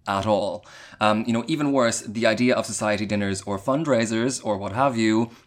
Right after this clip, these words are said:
you know, uh, uh, things of that type that bring together lots of influential people, you know, in, like in, in a private do,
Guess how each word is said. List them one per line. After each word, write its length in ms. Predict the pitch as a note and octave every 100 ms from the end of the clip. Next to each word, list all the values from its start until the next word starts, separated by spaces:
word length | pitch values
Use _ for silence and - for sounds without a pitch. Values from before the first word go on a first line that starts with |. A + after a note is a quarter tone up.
| - -
you 80 | A#2
know, 240 | G#2+ G#2 G#2 -
uh, 240 | G#2 G#2 -
uh, 280 | G#2 G2 -
things 220 | B2+ B2
of 80 | A2
that 220 | A2 -
type 320 | A2+ G#2+ - - - -
that 240 | A2 G#2 G#2+
bring 220 | A2+ A2
together 460 | G#2+ G#2+ G#2+ A2
lots 280 | A2 G#2 -
of 120 | A#2+ A#2
influential 760 | A2+ A2 A#2+ C3 G#2+ G#2+ C3+
people, 580 | - G#2 G2 G#2 A2+ C#3
you 80 | G#2+
know, 180 | G2+ G#2+
in, 420 | G#2+ G#2+ - G2
like 200 | G2+ F#2+
in, 80 | G#2
in 180 | G#2 G#2
a 60 |
private 540 | G#2 G2 G2 A2 A#2 -
do, 400 | G#2+ F#2+ G2+